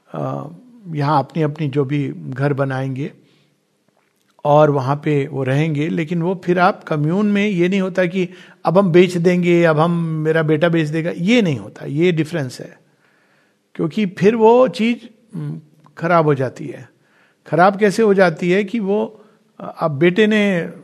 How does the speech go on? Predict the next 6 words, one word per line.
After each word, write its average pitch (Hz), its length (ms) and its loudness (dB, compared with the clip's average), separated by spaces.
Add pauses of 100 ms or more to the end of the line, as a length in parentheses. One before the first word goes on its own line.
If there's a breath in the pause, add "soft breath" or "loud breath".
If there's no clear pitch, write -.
(520)
सोचा, 180 360 2
पापा 151 520 -2
थे, 185 280 4
उन्होंने 185 380 0
घर 156 200 2
बनाया, 190 600 0